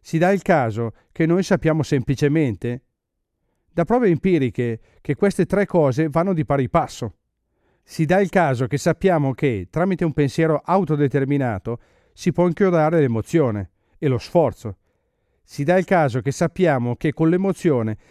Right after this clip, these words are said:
si può inchiodare uno sforzo. Scopriamo anche, però,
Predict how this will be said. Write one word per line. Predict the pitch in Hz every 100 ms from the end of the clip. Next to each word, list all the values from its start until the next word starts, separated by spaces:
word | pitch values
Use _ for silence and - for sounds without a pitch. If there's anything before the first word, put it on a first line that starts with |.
| _
si | - 170
può | 170 160
inchiodare | 151 220 156 151
uno | 156 98
sforzo. | - 160 113 - 104 - _ _ _ _ _ _ _ _ _ _
Scopriamo | - - 208 214 185 165
anche, | 165 160 120 -
però, | 156 151 123